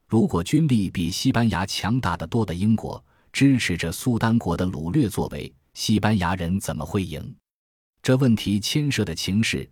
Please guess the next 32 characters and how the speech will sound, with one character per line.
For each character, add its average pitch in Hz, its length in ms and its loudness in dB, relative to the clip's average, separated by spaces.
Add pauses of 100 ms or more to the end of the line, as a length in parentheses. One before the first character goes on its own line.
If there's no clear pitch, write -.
在 98 200 0
最 98 240 0
后 78 340 -4 (140)
有 82 180 -2
了 82 140 -2
怪 135 200 0
异 98 140 -2
的 85 100 -6
转 71 280 -8
折， 90 280 -6 (440)
即 107 260 2
英 151 180 2
国 101 160 0
人 90 160 0
一 127 160 0
改 82 200 -6
初 98 200 -4
衷， 110 220 0 (500)
转 87 160 0
而 95 160 2
在 90 200 -2
根 147 240 0
本 76 180 -6
上 80 260 -4
支 147 240 0
持 85 220 -4
消 113 240 0
灭 85 240 0
苏 - 300 0
禄 104 140 -2
王 78 200 -4
国， - 280 -8